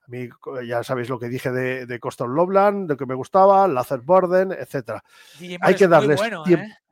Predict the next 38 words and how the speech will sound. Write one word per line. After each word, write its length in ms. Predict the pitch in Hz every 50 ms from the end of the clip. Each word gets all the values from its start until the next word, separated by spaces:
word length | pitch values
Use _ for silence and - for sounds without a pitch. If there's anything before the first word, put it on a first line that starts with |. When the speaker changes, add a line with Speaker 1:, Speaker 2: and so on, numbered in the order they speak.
| _ _
Speaker 1:
Sí, 140 | - 147 135
sí, 220 | - 113 117 117
sí, 100 | - 117 113
Speaker 2:
D 40 |
J 60 | 113 120
Speaker 1:
hay 60 | 147
que 80 | 220 208
Speaker 2:
Moore 100 | 247 247
es 60 | 160
Speaker 1:
darle, 280 | 170 170 165 175 180 - _ 131
Speaker 2:
muy 60 | 143
bueno. 200 | 165 160 139 - _
Speaker 1:
hay 100 | 156 160
que 80 | 196 190
darle 400 | 180 156 147 147 143 135 131 - 147
mucho 360 | 151 165 190 185 - 170 139
tiempo 560 | - 180 185 190 185 - 226 240 285 302 - _ _ _ _ _ _ _ _ _
y, 560 | - 156 147 139 131 123 123 127 - _ - 143
y 40 |
mucha 300 | 135 143 160 - 180 160
tranquilidad 600 | 139 151 151 143 - 160 151 147 175 202 208 - _
porque, 520 | - 143 135 135 139 - 175 190 202 - _ _ _ _ 123
eh, 400 | 113 113 113 113 117 113 107 104
ha 120 | 117 120
demostrado, 640 | 123 123 127 131 120 - - 147 135 139 175 190 190 - _ _ _ _ _ _ _ _ _ _
al 180 | - - 101 101
menos 360 | 113 135 147 143 123 - -
como 220 | - 107 107 107
coordinador 440 | - 117 107 104 113 113 120 135 139
ofensivo, 520 | 131 139 135 123 - 156 147 160 190 190 - _ _ _ _ _ _ _ _ _ _ _ _ _
que 160 | - 117 107
si 200 | - - - -
algo 280 | 120 135 135 123 139 -
tiene 480 | - 135 135 131 135 135 135 135 131
Ben 180 | 123 139 131 127
Johnson 420 | 135 143 139 139 143 165 175 110 -
es 160 | 113 107 -
capacidad 500 | - - - - 113 - 120 113 120 135